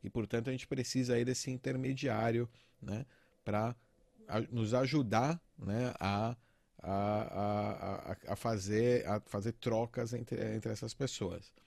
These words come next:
É isso aí, bitcoinheiros. Aqui um,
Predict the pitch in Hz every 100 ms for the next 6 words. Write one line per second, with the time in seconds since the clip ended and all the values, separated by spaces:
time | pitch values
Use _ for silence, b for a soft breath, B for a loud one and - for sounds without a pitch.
0 | B B B B B B B B - 147
1 | 147 156 123 117 117 - 139 131 123 101
2 | 98 110 - 135 127 113 107 104 104